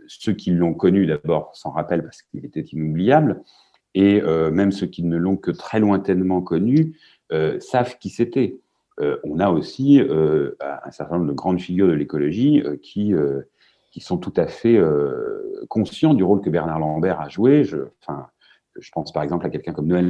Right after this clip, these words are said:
Mamère, qui, euh, qui est pa-, parfaitement conscient. Et puis évidemment, euh, je pense aussi à, euh, des gens comme José Bové, euh, qui, euh, qui est en quelque sorte l'héritier le plus connu de Bernard Lambert. Il y en a beaucoup d'autres, euh, René Loyal en Bretagne,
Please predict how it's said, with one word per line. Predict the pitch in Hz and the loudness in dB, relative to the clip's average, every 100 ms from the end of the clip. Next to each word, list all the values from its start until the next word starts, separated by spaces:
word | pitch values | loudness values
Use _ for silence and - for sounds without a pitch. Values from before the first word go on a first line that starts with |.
| 90 | 2
Mamère, | 110 147 143 | 2 2 0
qui, | - 80 78 | -8 -6 -4
euh, | 71 | -6
qui | - - | -10 -20
est | _ | _
pa-, | - - | -20 -8
parfaitement | 85 - - | -8 -8 -8
conscient. | - 101 - - - | -8 -6 -4 -4 -6
Et | 92 | -10
puis | - 127 | -2 4
évidemment, | 117 92 92 85 104 139 156 156 _ _ _ - | 4 4 0 0 2 2 2 -2 _ _ _ -4
euh, | 80 78 78 - | 0 0 -2 -4
je | 78 | -8
pense | 80 113 123 - | -2 0 0 -2
aussi | 73 - 135 143 - | -10 -4 2 2 4
à, | 90 98 98 | 2 2 2
euh, | 78 73 | -2 -4
des | 76 | -4
gens | 90 | -4
comme | 104 76 | -2 -4
José | 76 76 76 73 _ _ | -2 -4 -4 -8 _ _
Bové, | 123 131 135 _ _ _ - | 2 2 2 _ _ _ -12
euh, | 73 - | -12 -12
qui, | - 85 85 | -8 -2 -2
euh, | 71 60 55 - | -2 -6 -8 -12
qui | _ | _
est | 78 | -6
en | |
quelque | 78 78 - | -4 -8 -8
sorte | - - 95 | -6 -4 2
l'héritier | 104 110 110 151 127 101 | 2 2 2 2 2 0
le | 78 | -6
plus | 78 95 | -4 -8
connu | - 98 117 139 | 2 4 6 6
de | |
Bernard | 92 87 82 78 | 4 0 -2 -2
Lambert. | 78 71 - | -4 -6 -8
Il | - | -8
y | |
en | 73 | -4
a | 73 | -2
beaucoup | 80 90 | -2 0
d'autres, | 127 156 156 78 - - | 4 2 2 -6 -6 -12
euh, | 65 65 | -14 -14
René | 64 80 85 | -4 -2 2
Loyal | 87 87 80 | 2 2 0
en | 73 | -4
Bretagne, | 71 78 113 120 123 | -6 -2 4 4 4